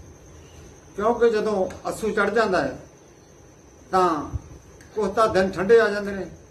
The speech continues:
ਉਦੋਂ ਹਰੇਕ ਦਾ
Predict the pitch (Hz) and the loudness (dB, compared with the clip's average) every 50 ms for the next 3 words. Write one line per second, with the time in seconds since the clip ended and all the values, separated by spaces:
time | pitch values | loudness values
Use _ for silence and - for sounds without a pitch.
0 | - - - - - - - - - - - - - - - - - - - - | -20 -20 -20 -20 -20 -20 -20 -20 -20 -20 -20 -20 -20 -20 -20 -20 -20 -20 -20 -16
1 | - - 196 214 226 220 233 233 226 220 202 180 160 - - - - - - - | -8 -2 0 2 2 4 4 4 2 2 0 -2 -6 -8 -12 -20 -20 -20 -20 -20
2 | - - _ - - - - - - - - - - - - - - - - - | -20 -20 _ -20 -20 -20 -20 -20 -20 -20 -20 -20 -20 -20 -20 -20 -20 -20 -20 -20
3 | - - 139 175 202 196 196 214 196 190 180 160 143 - - - | -10 -2 0 2 2 2 0 0 0 0 0 0 -2 -6 -10 -18